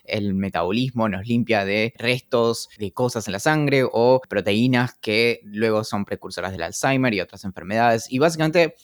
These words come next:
lo que también tenemos muy claro es que si no dormimos pueden pasar cosas muy terribles. Y esto, digamos, también, no solo podemos tener la propia experiencia de haber pasado quizás, no sé, treinta y seis horas sin dormir y, y te das cuenta de que literalmente no funcionás.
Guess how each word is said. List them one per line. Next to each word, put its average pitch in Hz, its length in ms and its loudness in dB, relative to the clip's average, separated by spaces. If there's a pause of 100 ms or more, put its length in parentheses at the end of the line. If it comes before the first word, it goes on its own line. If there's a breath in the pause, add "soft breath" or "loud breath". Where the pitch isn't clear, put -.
(280 soft breath)
lo 131 140 2
que 120 80 -4
también 123 240 0
tenemos 139 320 0
muy 120 200 0
claro 139 460 2
es 127 220 -6
que 135 360 0
si - 220 -4
no 131 160 6
dormimos 143 460 4
pueden 127 300 2
pasar 120 300 -4
cosas 120 300 -6
muy 120 220 0
terribles. 117 520 2
Y 117 60 -2
esto, - 360 -4
digamos, 101 420 -4
también, 110 340 0
no 117 140 0
solo 143 360 4
podemos 107 240 0
tener 98 160 -4
la 101 140 -2
propia 101 260 -2
experiencia 113 520 0
de 87 60 0
haber 101 120 -2
pasado 101 300 -4
quizás, 104 260 -10
no 117 80 -10
sé, 98 180 -6
treinta 98 300 -6
y 101 60 -2
seis 123 280 0
horas 117 220 2
sin 120 200 -4
dormir 113 280 2
y, 135 180 -4
y 107 100 -8
te - 120 -6
das 117 140 -2
cuenta 123 320 0
de 101 100 0
que 104 140 -6
literalmente 127 800 2
no 139 200 0
funcionás. 127 840 -2